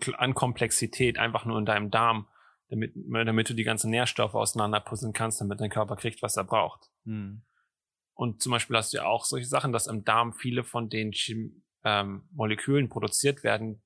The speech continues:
Speaker 1: die letztendlich zu deinen Emotionen zusammengesetzt werden oder zu den Enzymen und Chemikalien und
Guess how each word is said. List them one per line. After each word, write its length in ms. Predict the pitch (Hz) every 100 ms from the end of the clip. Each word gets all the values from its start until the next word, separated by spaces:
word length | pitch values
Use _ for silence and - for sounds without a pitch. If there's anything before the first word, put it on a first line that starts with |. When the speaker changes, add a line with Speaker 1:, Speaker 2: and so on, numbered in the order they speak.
| -
Speaker 1:
die 100 | 110
letztendlich 500 | 110 107 117 117 113
zu 120 | -
deinen 420 | 110 110 107 104 - _ _ _ _ _ _ _
Emotionen 480 | - 107 - 127 117
zusammengesetzt 680 | 104 110 117 117 104 101 -
werden 140 | 104 107
oder 80 | 107
zu 120 | 117
den 360 | 104 98 101 _ _ _ _ _ _ _
Enzymen 420 | - 107 - 135 117
und 100 | 107
Chemikalien 640 | 113 107 110 117 120 113
und 180 | 107